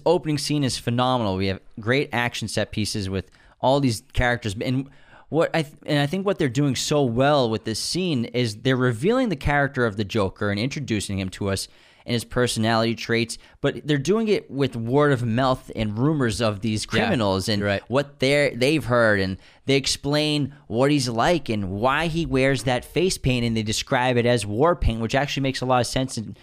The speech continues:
Speaker 1: terms of if you're trying to scare your, your, uh, enemies and also hide your identity. And, and Nolan is trying to ground these characters again in the real world.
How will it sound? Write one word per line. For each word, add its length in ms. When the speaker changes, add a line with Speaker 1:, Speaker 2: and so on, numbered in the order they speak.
Speaker 1:
terms 220
of 80
if 80
you're 100
trying 320
to 60
scare 340
your, 300
your, 380
uh, 160
enemies 480
and 100
also 480
hide 240
your 140
identity. 560
And, 160
and 200
Nolan 420
is 220
trying 380
to 80
ground 420
these 120
characters 540
again 480
in 120
the 100
real 300
world. 500